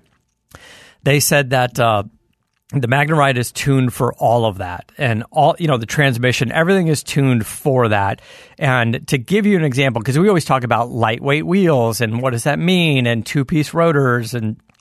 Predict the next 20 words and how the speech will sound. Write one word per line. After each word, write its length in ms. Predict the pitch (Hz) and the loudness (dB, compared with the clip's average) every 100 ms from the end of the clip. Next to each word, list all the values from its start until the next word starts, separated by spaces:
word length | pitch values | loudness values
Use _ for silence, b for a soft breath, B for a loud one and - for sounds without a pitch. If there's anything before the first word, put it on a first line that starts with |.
| _ - | _ -2
and 200 | 135 113 | 0 2
carbon 340 | 131 135 147 | 0 0 -2
ceramic 340 | - 175 165 | 0 0 2
rotors, 260 | 139 127 113 | 2 0 0
what 120 | 139 | 0
does 100 | 139 | 0
it 60 | 165 | 0
mean? 400 | 185 170 143 120 B B B B B | 2 2 2 0 B B B B B
They 220 | 147 170 | 0 2
said, 340 | 175 175 147 123 - | 2 2 2 0 0
all 220 | 156 190 | 2 4
things 320 | 214 208 156 | 2 0 -2
being 300 | 175 160 143 | -2 -2 0
equal, 580 | 143 143 135 110 107 - | 0 -2 0 -2 -2 -4
the 180 | - 135 | -8 -6
carbon 460 | - - 143 160 170 | -6 0 2 2 -2
fiber 380 | - 151 135 127 | 0 0 0 -2
wheels 600 | 123 117 104 98 98 - _ _ _ _ _ _ _ - | 0 2 2 -2 -6 -16 _ _ _ _ _ _ _ -4
are 160 | 151 120 | -2 0
roughly 480 | 127 143 - 135 | 2 0 0 -4